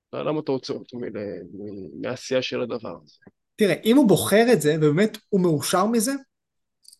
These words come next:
Speaker 2: אני איתו. אתה מאושר מזה, לך על זה. אבל אם חסר בך ספק אחד, אחוז אחד של אושר ממה שאתה עושה בחיים,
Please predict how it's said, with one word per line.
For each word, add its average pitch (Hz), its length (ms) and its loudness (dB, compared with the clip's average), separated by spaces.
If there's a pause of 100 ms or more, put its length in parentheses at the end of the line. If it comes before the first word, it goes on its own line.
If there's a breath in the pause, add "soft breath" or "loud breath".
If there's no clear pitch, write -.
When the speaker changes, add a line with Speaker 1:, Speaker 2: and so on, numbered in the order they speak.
(200)
Speaker 2:
אני 151 160 0
איתו. 180 380 -2 (320)
אתה 165 160 -4
מאושר 156 380 2
מזה, 220 320 2
לך 185 280 -2
על 147 60 -4
זה. 131 140 -12 (760)
אבל 170 220 0
אם 311 100 0
חסר 247 580 4
בך 156 260 -2 (360)
ספק 285 500 4
אחד, 214 280 0
אחוז 226 260 2
אחד 226 180 2
של 190 160 2
אושר 156 480 0 (720)
ממה 170 180 4
שאתה 202 120 0
עושה 180 160 0
בחיים, 180 460 -4